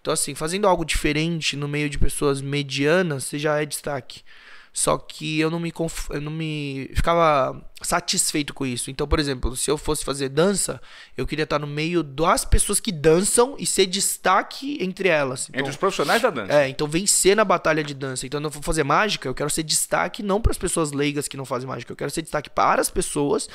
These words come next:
Speaker 1: e eu quero ser destaque entre os mágicos. Eu quero ser o melhor, com a melhor técnica, eu quero ser referência.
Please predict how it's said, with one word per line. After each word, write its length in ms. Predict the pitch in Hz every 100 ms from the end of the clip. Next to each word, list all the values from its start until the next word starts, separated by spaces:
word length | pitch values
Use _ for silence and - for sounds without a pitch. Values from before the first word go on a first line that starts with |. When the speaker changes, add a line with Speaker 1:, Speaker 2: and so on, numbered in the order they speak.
| - - -
Speaker 1:
e 20 |
eu 60 |
quero 120 | 139 139
ser 100 | 156
destaque 340 | - 156 -
entre 300 | 165 214 302
os 80 | 269
mágicos. 420 | 180 143 139 -
Eu 60 | 127
quero 160 | 147
ser 100 | 143 170
o 40 |
melhor, 420 | 214 226 147 139
com 120 | 131
a 20 | 135
melhor 240 | 139 175
técnica, 580 | - 151 139 139 139 -
eu 80 | 131
quero 160 | 127 139
ser 80 | 143
referência. 500 | 135 165 156 127